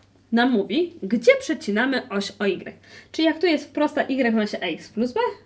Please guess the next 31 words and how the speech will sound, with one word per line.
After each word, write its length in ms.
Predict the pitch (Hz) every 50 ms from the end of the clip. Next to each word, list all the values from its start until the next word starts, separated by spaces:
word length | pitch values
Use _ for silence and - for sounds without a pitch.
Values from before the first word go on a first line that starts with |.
| _ _ _
to 140 | - 208 196
B 240 | 196 220 339 403 381
będzie 320 | 294 262 247 233 202 185
właśnie 300 | 180 214 233 - - 233 226 - - - - _
w 100 | _ -
tym 180 | - 359 311 269
miejscu. 320 | 196 - - - - - _
Czyli 180 | - 214 214 214
przecięcie 540 | - 285 277 285 - 440 427 403 - 320 233
z 40 |
osią, 220 | 220 202 196 - 196 - - - - - - -
osią 320 | 220 240 226 - 220 214
o 60 | -
y 360 | 214 285 311 330 302 277 285 - - - - _ _
to 100 | - 247
jest 260 | 240 226 208 - - - - _ -
B, 240 | 202 185 190 220 392 453 440 -
czyli 180 | - 392 339 -
tutaj 280 | - - 247 233 226
ten 160 | - 180 185 190 - - _ _ - -
wyraz 280 | 190 190 190 190 185 185
wolny. 200 | - - - - - _ _ - 233 233 - -
<clears throat> 400 | - 240 - - - - - -
I 60 | - -
teraz, 300 | - 440 453 392 427 - -
jakie 240 | 294 453 - 392 -
zadania 420 | - 220 196 208 254 294 302 277
są 160 | 285 208 196
często 300 | 196 226 233 220 226 208
na 100 | 202 196
maturze? 320 | 196 185 185 185 - -